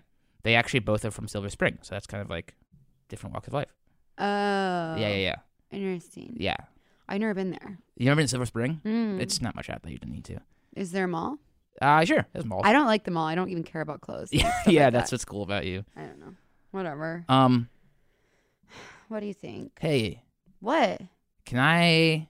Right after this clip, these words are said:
Speaker 1: ask you something?
Speaker 2: Yeah, why are you talking slow?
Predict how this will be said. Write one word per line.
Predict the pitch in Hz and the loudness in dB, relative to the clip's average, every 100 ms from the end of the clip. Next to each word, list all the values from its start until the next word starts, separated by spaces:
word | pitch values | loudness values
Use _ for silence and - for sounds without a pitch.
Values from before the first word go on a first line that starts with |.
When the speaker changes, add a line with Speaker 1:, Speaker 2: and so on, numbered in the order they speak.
| _ _ _ _ _ _ _ _ _ _ _ _ _ _ _ _ _ _ - | _ _ _ _ _ _ _ _ _ _ _ _ _ _ _ _ _ _ -2
Speaker 1:
ask | 107 107 113 - - | 0 0 -2 -4 -4
you | 98 98 98 | -2 -2 -2
something? | - 104 98 - 107 160 - _ _ _ _ _ _ _ _ | -2 -2 -2 -4 -4 -6 -12 _ _ _ _ _ _ _ _
Speaker 2:
Yeah, | 165 151 156 160 | -16 -10 -6 -4
why | 185 160 156 | -4 -4 -4
are | 151 | -4
you | 180 | -6
talking | 175 160 147 165 160 | -8 -8 -8 -8 -8
slow? | - 156 165 214 | -8 -6 -6 -8